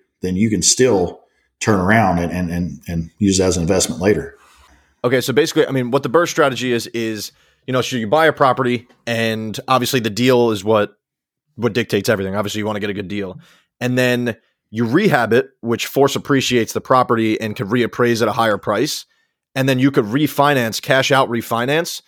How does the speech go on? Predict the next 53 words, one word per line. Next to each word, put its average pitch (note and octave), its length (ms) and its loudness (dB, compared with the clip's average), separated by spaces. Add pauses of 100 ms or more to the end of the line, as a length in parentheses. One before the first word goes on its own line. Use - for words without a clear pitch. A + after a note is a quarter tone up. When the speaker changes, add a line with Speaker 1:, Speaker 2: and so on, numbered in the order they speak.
Speaker 1:
Yeah. D2+ 400 -12
Speaker 2:
and C3+ 180 -2
rent C3+ 220 2
it B2 80 2
out C3 240 2
so - 80 -6
that A2+ 220 0
you A#2+ 100 -4
have C3 400 0
all C3 180 4
that A2+ 220 -2
cash B2+ 360 -2
to - 40 -4
now A2+ 160 0
go A2+ 160 0
put A2+ 220 0
into G#2+ 180 -8
more G#2+ 180 -2
real G#2 180 -4
estate. - 340 -12 (400)
Just E3+ 260 0
hearing D#3 280 4
that C3 140 4
on A2+ 120 0
a G#2+ 40 -8
surface B2+ 380 -2
level, G#2 380 -2 (420)
how C3+ 140 2
does C3 80 -2
that A#2+ 160 2
tie A#2+ 180 0
into A2+ 220 -4
what G#2 140 0
you G2+ 120 -8
do? F2 260 -10 (1300)
Speaker 1:
Yeah, C3+ 180 6
I've A2+ 80 2
definitely F2 360 -2
heard F#2 260 0
people E2 300 -4
do. F2+ 240 0
I F#2+ 100 -4
mean, F#2 140 -4
I've F2+ 320 -6
definitely F#2+ 380 0
had E2+ 160 -6
people D#2+ 240 -6
do F2 160 -2
that D#2 200 -8
for F#2+ 240 2
sure. F#2 380 0
There's F#2+ 240 2
a, F#2 260 0